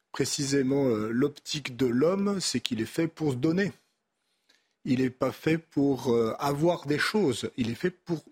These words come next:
non seulement donner à l'autre, mais se donner. Et cette culture de don, elle est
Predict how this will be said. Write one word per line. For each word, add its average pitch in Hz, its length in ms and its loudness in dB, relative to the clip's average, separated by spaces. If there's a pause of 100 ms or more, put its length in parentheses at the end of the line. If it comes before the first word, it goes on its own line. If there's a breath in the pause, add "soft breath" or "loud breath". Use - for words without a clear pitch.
non 147 160 0
seulement 139 260 0
donner 139 560 2
à 101 80 -2
l'autre, 117 300 -2
mais 123 80 -2
se 226 340 2
donner. 170 360 -2 (1120 soft breath)
Et 127 200 4
cette - 220 0
culture 180 400 0
de 143 160 2
don, 190 400 4
elle 107 160 2
est 110 180 0